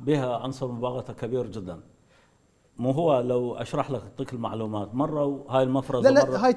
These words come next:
Speaker 2: هاي تفاصيل عسكرية.
Speaker 1: مو
Speaker 2: أنا أريد،
Speaker 1: تفاصيل، مو
Speaker 2: اريد
Speaker 1: تفاصيل.
Speaker 2: الصفحة، انت تدخل لي بالصفحة الان.
Speaker 1: مو تفاصيل، إلها علاقة بهذا اللي تقوله انت.
Speaker 2: لا،
Speaker 1: بقدر
Speaker 2: خلينا
Speaker 1: لما
Speaker 2: نج-،
Speaker 1: نقدر.
Speaker 2: من الجانب اللاسكري واللوجستي، يعني هذا جانب يجوز يشرحه ضابط،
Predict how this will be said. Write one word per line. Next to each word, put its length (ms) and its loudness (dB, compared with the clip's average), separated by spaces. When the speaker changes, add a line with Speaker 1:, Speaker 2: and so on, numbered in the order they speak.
Speaker 2:
هاي 120 0
تفاصيل 400 0
عسكرية. 420 0
Speaker 1:
مو 60 4
Speaker 2:
أنا 80 6
أريد، 120 6
Speaker 1:
تفاصيل، 520 0
مو 60 -2
Speaker 2:
اريد 180 6
Speaker 1:
تفاصيل. 220 6
Speaker 2:
الصفحة، 240 -2
انت 120 -2
تدخل 300 0
لي 100 6
بالصفحة 380 0
الان. 180 -6
Speaker 1:
مو 80 0
تفاصيل، 560 0
إلها 200 0
علاقة 460 0
بهذا 640 2
اللي 160 -2
تقوله 340 -2
انت. 180 -6
Speaker 2:
لا، 40 -4
Speaker 1:
بقدر 200 4
Speaker 2:
خلينا 320 8
Speaker 1:
لما 140 10
Speaker 2:
نج-، 100 2
Speaker 1:
نقدر. 140 -2
Speaker 2:
من 60 4
الجانب 360 8
اللاسكري 580 4
واللوجستي، 520 0
يعني 360 -2
هذا 200 4
جانب 520 4
يجوز 300 2
يشرحه 280 0
ضابط، 360 4